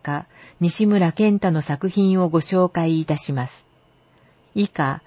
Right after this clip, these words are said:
ナンバー、署名、制作状況の順です。一、区域列車。デイジー多巻完成、展示多巻完成。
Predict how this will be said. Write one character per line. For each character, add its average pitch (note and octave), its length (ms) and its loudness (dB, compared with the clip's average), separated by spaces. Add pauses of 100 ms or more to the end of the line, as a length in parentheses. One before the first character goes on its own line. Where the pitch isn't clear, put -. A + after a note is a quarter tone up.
(180)
ナ G#3+ 160 4
ン G3+ 140 0
バ C#3+ 360 -2
ー、 - 60 -20
署 F3+ 180 0
名、 F#3 400 2
制 G3 240 0
作 G#3+ 300 -2
状 G#3 200 2
況 F3+ 320 2
の D3 140 0
順 C#3 280 0
で B2+ 140 -4
す。 - 140 -18 (960)
一、 F3+ 500 0 (280)
区 F3 160 4
域 G#3 260 2
列 G#3 220 4
車。 - 320 -6 (760)
デ G#3 180 6
イ G#3+ 120 4
ジ F#3 140 2
ー D#3 120 4
多 G3 120 -2
巻 F#3 280 2
完 E3 240 0
成、 C#3+ 440 -2 (100)
展 G3+ 280 4
示 G3+ 120 -4
多 G#3+ 120 0
巻 G3 240 2
完 D#3 240 2
成。 C3+ 420 -2